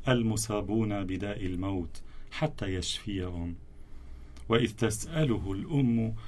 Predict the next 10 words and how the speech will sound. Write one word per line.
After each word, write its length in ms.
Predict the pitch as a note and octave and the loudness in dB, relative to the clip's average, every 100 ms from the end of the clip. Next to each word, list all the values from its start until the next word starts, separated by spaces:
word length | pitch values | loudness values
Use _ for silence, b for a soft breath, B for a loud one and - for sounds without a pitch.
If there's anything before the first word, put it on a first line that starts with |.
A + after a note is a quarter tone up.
| B B | B B
أن 60 | C3+ | 4
يصطحبها 840 | D3 D3 - - G3+ C3 A#2 A2+ | 6 4 2 0 2 4 4 4
معه، 380 | A2 B2 B2+ B2 A#2+ | 4 6 6 4 4
يجيبها: 960 | A2 G#2 G2+ C3 A#2+ A2 G2+ A2 A2 - B B B B B B - | 4 2 0 0 2 2 4 6 6 2 B B B B B B 6
"الخليقة 840 | D3+ D#3+ - D3 F3+ F3 E3+ - D#3 | 6 6 4 4 4 4 2 4 2
كلها 500 | - G3 A#2+ G#2+ G#2 | 4 6 6 6 4
تتزعزع، 920 | G#2+ G2 G2+ F#2 F#2+ F2 E2+ F#2 F2 B B B B B | 2 0 0 4 6 4 2 -2 -2 B B B B B
والأرض 560 | F#2 G2+ G2+ A2 B2 A#2+ | 6 6 6 6 4 6
والبحر 760 | A#2+ A#2+ A#2 G#2+ A#2 - A#2+ A2 | 6 8 8 6 2 2 6 6
يختفيان، 1000 | G2+ - A#2 A2 G#2+ G#2 A#2+ A2 F#2+ | 4 2 0 2 6 8 8 6 2